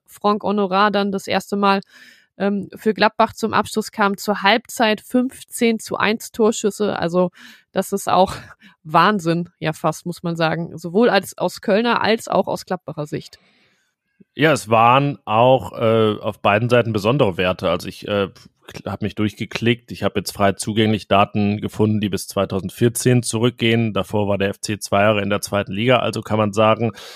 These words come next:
Speaker 2: seit zweitausendzwölf hatte der F C nie so viele Torschüsse gegen Gladbach und, äh, Borussia hatte nie so wenige. Es waren acht, äh, im April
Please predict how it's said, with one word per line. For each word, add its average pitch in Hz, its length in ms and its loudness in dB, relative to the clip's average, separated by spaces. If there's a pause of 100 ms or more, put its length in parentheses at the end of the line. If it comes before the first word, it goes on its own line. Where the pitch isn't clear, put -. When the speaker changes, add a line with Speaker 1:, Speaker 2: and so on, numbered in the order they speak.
(200)
Speaker 2:
seit 117 220 0
zweitausendzwölf 113 840 0
hatte 113 200 -2
der 101 180 -2
F - 140 -8
C 113 220 -2
nie 113 120 -2
so 101 140 -6
viele 131 400 0
Torschüsse 160 500 0
gegen 151 220 -4
Gladbach 160 480 2
und, 135 400 -4
äh, 131 160 -2
Borussia 120 360 -2
hatte 113 160 -2
nie 117 120 0
so 113 120 0
wenige. 107 400 0 (320)
Es - 180 -18
waren 104 300 2
acht, - 540 -4
äh, 104 280 -2
im 101 140 -6
April 135 520 -2